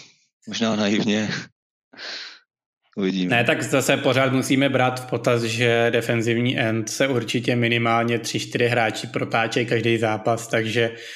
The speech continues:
Speaker 2: takže ať to bude kdokoliv, tak, eh, tak si myslím, že na těchto jménech jsme se opět shodli.
Speaker 1: No.
Speaker 2: A jediný, kdo tam je v podstatě taková jistota, tak je Frank Clark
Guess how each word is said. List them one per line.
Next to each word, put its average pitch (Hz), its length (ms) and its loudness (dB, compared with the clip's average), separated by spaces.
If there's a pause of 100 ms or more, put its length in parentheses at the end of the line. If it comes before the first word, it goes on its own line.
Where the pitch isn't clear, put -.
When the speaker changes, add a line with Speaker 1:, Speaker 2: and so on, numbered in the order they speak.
(500)
Speaker 2:
takže 120 300 2
ať 123 180 0
to 123 100 4
bude 120 280 2
kdokoliv, 120 800 2
tak, 117 580 4 (520)
eh, 113 920 2 (340)
tak 123 180 -6
si - 80 -2
myslím, 120 300 -2
že 120 100 0
na 120 80 2
těchto 120 220 2
jménech 113 440 0
jsme 117 220 -6
se 127 300 -2
opět 123 280 0
shodli. 113 560 0 (340)
Speaker 1:
No. - 60 -8 (260)
Speaker 2:
A 110 600 2 (960)
jediný, 127 440 2
kdo 120 140 4
tam 127 200 2
je 131 60 2
v 123 80 -8
podstatě 127 400 0
taková 123 400 2
jistota, 120 420 0
tak 117 200 0
je 120 60 2
Frank 120 400 -2
Clark 110 420 2